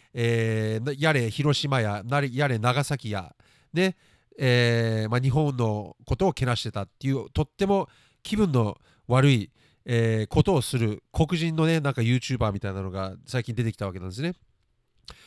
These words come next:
で、まあ、それがあるので、えー、まあ、今ね、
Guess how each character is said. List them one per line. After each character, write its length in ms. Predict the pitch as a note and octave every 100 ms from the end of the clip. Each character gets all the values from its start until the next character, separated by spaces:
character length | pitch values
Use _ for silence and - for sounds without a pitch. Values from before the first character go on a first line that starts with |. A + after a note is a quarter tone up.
| _
で、 100 | -
ま 160 | A3 F#3
あ、 40 |
そ 120 | C3 F#3+
れ 340 | F#3+ F#3 F3+
が 200 | F3 F#3+
あ 40 |
る 100 | F3+
の 120 | F3+ A#2+
で、 320 | B2+ A2 G2+ _ - -
え 920 | B2 A#2+ A#2+ A#2 A#2 A2+ A2 A2 A2
ー、 20 | - _ _ _ _ _ _ _ _ _
ま 140 | - D#3+
あ、 160 | A2 -
今 380 | D3 B2+ G2+ - _
ね、 240 | D3 E3+